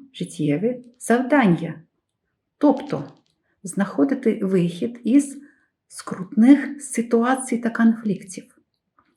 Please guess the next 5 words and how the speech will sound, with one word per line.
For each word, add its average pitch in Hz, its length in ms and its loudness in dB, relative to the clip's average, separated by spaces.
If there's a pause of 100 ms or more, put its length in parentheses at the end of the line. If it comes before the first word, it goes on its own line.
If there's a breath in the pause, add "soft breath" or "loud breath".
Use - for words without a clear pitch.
(120)
приймати 226 500 0
непрості 196 560 -2
рішення, 180 600 -6 (800 soft breath)
робити 180 540 -6
вибір, 185 640 0